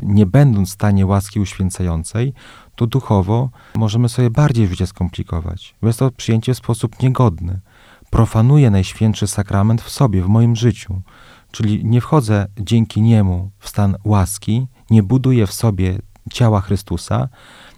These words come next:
ale wchodzę w taką rolę czy, czy pozycję, w taki stan, jaki ma chociażby demon, nie? Szatan, czyli w pogardę względem Boga, bo niegodnie go przyjmuję. I tak sobie właśnie o tych dwóch enzymach myślałem, e, trawiennych, wierze i stanie łaski uświęcającej, które nam pomagają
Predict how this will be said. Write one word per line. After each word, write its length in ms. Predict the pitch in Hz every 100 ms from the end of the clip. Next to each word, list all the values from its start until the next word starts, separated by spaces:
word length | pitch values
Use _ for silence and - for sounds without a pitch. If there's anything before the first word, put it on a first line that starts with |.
| -
ale 200 | 110 127
wchodzę 440 | - 131 120 123 120
w 60 |
taką 380 | - - 117 110
rolę 300 | 98 101 117
czy, 240 | - -
czy 140 | 98 -
pozycję, 560 | 117 98 95 - 127 139 - - - -
w 40 | 98
taki 280 | 123 123 120
stan, 260 | - 110
jaki 280 | 117 - 151
ma 140 | 156
chociażby 460 | 143 156 160 151 311
demon, 460 | 269 165 90 90 98 - -
nie? 100 | 143
Szatan, 520 | - 151 - 87 92 - _
czyli 160 | - 113
w 80 | -
pogardę 580 | 139 135 135 120 95 87
względem 440 | 92 90 90 87
Boga, 260 | 85 82 85
bo 140 | 107
niegodnie 460 | 117 120 131 123 110
go 120 | 104
przyjmuję. 540 | - 98 95 87 95 98 - - - - - - -
I 40 | -
tak 160 | 165
sobie 200 | 170 160
właśnie 240 | 151 143 147
o 40 |
tych 140 | 139 135
dwóch 240 | 135 135
enzymach 420 | 127 135 123 92
myślałem, 500 | 92 - 85 85 87 98
e, 180 | 98
trawiennych, 800 | 95 101 90 90 82 80 85 -
wierze 460 | 95 113 123 113 104
i 60 |
stanie 320 | - 104 104 98
łaski 300 | 98 - 101
uświęcającej, 760 | - 101 90 95 92 90 101
które 160 | - 101
nam 180 | 104
pomagają 760 | 101 110 113 110 113 92 87